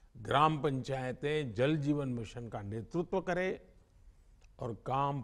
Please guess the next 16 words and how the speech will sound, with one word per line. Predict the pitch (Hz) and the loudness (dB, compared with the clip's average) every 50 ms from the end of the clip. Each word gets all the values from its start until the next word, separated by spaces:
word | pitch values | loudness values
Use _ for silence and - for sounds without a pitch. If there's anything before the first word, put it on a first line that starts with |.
| - - - | -8 -6 -2
पूरा | 143 165 196 220 233 | 2 4 4 6 4
होने | 226 165 139 147 143 139 131 | 4 2 2 0 0 0 0
के | 101 - 110 98 | 0 -2 -2 0
बाद | 95 110 131 139 135 139 135 - - - - - - - - _ - - - - - - - - - - - - | 2 4 4 4 4 4 2 -2 -8 -18 -20 -20 -20 -20 -20 _ -20 -20 -20 -20 -20 -20 -20 -20 -20 -20 -14 -4
ये | - 120 147 143 | 0 2 2 2
सर्टिफाई | - 143 135 131 127 139 110 92 135 165 196 214 | 4 4 4 4 4 2 4 6 8 10 12 12
भी | 214 214 190 | 10 10 6
करें | - 143 127 127 117 110 104 101 - - - - - - - - - - - - - - - - - - - | 6 4 2 2 2 0 -2 -8 -12 -16 -20 -20 -20 -20 -20 -20 -20 -20 -20 -20 -20 -20 -20 -20 -20 -10 -6
कि | - 117 104 - - | -6 -6 -6 -6 -6
पर्याप्त | 151 123 123 123 143 156 175 190 196 190 190 - - | -4 -2 0 2 2 2 4 4 2 0 0 0 -2
और | 170 151 135 | -2 -2 -2
स्वच्छ | 113 - - 202 190 - - 170 | -2 0 2 2 2 2 -2 -6
पानी | - 156 139 131 135 143 143 | -4 -4 -4 -2 -2 -2 -2
उपलब्ध | 127 - - 131 139 131 131 135 | -4 -4 -6 -6 -6 -4 -4 -4
हो | 113 101 107 98 | -4 -4 -6 -6
गया | 95 92 92 95 | -8 -8 -8 -8